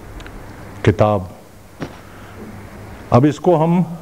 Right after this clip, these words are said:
इसमें इशारा और मुरक्कब इजाफी को मुशारुन अलैह माने और उस लिहाज से तर्जुमा करें, या इसमें इशारा को मुब्तदा माने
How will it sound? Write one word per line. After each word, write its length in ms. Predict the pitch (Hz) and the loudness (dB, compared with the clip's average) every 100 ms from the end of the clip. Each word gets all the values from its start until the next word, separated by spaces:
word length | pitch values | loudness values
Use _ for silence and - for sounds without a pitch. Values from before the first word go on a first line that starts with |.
| - - - - - - - - - - - - - - - - - - - - - - - - - - - 123 | -14 -18 -20 -20 -20 -20 -18 -18 -18 -16 -14 -14 -14 -14 -14 -14 -14 -14 -14 -14 -12 -12 -10 -10 -12 -12 4 4
इसमें 340 | 120 143 147 | 6 4 2
इशारा 400 | 131 131 135 160 185 180 - - - - - - - 110 | 2 2 4 4 2 -2 -14 -20 -20 -20 -20 -20 0 4
और 120 | 127 | 6
मुरक्कब 460 | 131 135 - 143 147 151 139 - | 6 4 4 4 6 2 -2 -2
इजाफी 500 | 123 123 139 135 165 156 | 4 6 6 6 4 6
को 140 | 156 | 6
मुशारुन 540 | 139 131 135 135 143 135 | 6 4 6 6 6 6
अलैह 300 | 127 156 165 | 8 8 8
माने 380 | 151 151 175 196 - - - - - - - 117 | 6 6 6 4 2 -14 -18 -18 -18 -18 2 4
और 120 | 131 | 6
उस 200 | 156 151 | 6 6
लिहाज 380 | 135 120 135 143 | 6 8 6 6
से 140 | 160 | 4
तर्जुमा 420 | 151 147 147 156 156 | 6 6 8 8 8
करें, 340 | 151 170 180 - - - - - | 6 6 4 -2 -16 -18 -4 6
या 380 | 101 139 165 185 - - - - - - - 135 | 8 8 6 2 -6 -20 -20 -20 -20 -20 2 4
इसमें 320 | 117 143 143 | 6 6 6
इशारा 380 | 131 143 143 156 | 6 6 8 6
को 140 | 151 139 | 4 4
मुब्तदा 480 | 127 - 135 151 156 | 2 4 6 6 6
माने 400 | 156 156 170 | 4 4 4